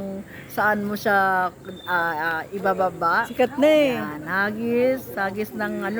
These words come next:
Speaker 1: lang ha, hindi talagang sobrang hagis. Ayan. Ayan, parang bola siya, no? Parang bola ang pinapasa. Ayun, classify sila, oh. Ayun, oh, di ba? Ganun-ganun lang yan, no? Grabe, no? Yuhu!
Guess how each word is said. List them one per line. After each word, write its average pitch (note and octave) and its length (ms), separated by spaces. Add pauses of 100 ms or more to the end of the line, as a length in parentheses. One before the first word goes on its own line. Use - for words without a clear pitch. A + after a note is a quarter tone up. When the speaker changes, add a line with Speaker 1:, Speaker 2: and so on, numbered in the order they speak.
Speaker 1:
lang A#3 160
ha, A3 160
hindi A3+ 240
talagang A3 320
sobrang G#3+ 400
hagis. G3+ 560
Ayan. D#3+ 640 (560)
Ayan, E3 160
parang A3+ 320
bola G#3+ 400
siya, A3+ 320
no? F#3+ 240 (400)
Parang G3+ 240
bola G3+ 320
ang G3+ 80
pinapasa. F#3+ 880
Ayun, F3 240
classify E3+ 480 (160)
sila, F#3 240
oh. E3+ 240 (480)
Ayun, F#3 320
oh, - 160
di F#3+ 160
ba? G#3 320 (160)
Ganun-ganun A3 640
lang A3 240
yan, B3 160
no? A3+ 320 (560)
Grabe, F#3+ 800
no? G3 320
Yuhu! E4+ 560